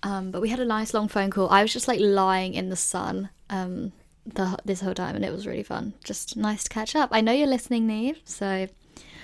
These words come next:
love you lots. Okay, and then my wins for the week. I learned to crochet. How fun's that? I'm making a bag. Um, and I've actually, crocheting is so freaking easy. If you,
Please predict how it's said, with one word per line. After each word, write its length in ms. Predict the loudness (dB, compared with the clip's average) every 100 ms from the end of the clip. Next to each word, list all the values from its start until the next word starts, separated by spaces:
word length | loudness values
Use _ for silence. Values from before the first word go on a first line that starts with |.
| -20 -4
love 200 | -2 0
you 60 | 0
lots. 480 | 0 -2 -6 -10 -10 -18 -20 -10 -2
Okay, 280 | 2 2 4
and 100 | 4
then 160 | 4
my 140 | 6 6
wins 200 | 6 4
for 60 |
the 60 | 6
week. 260 | 8 6 4
I 300 | 2 4 4
learned 380 | 6 6 4 2
to 80 |
crochet. 800 | -2 4 6 6 4 4 4 2 -2 -14 -20 -20 -20 -20 -20 -8
How 120 | -6
fun's 320 | -2 -2 -2
that? 300 | -2 0 -2 2
I'm 140 | 2
making 300 | 2 0 -2
a 40 |
bag. 460 | 0 0 0 -2 -6 -18 -20 -20 -20 -20 -6
Um, 680 | -4 -2 -4 -4 -6 -8 -12 -16 -18 -16 -2
and 100 | 0
I've 140 | 2
actually, 420 | 0 -2 0 0 0
crocheting 520 | 4 4 6 4 2
is 120 | -2
so 340 | 0 0 0 -4
freaking 560 | -12 0 2 6 6
easy. 640 | 8 8 8 8 6 6 8
If 180 | 8 12
you, 380 | 12 12 12